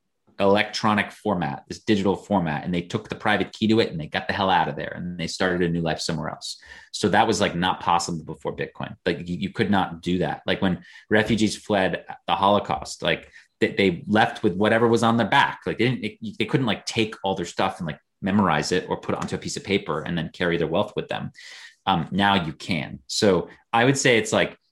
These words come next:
it's a very nuanced topic. Like, does Bitcoin benefit the rich? Like,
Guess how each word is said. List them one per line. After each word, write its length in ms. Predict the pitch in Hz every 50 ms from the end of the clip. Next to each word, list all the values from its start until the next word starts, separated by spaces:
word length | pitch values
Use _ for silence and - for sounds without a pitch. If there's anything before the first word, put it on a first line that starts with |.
| _ _ _ _ -
it's 140 | 104 107 -
a 40 | 104
very 260 | 85 92 104 107 107
nuanced 500 | 98 95 101 101 98 98 98 92 - -
topic. 440 | - 95 82 - - 90 87 - -
Like, 220 | 82 76 73 - _ -
does 280 | - 95 90 87 - -
Bitcoin 340 | - 90 87 - 98 90 85
benefit 340 | 90 87 85 - - 78 -
the 100 | - 82
rich? 380 | 87 92 101 110 - - -
Like, 260 | 87 78 78 - -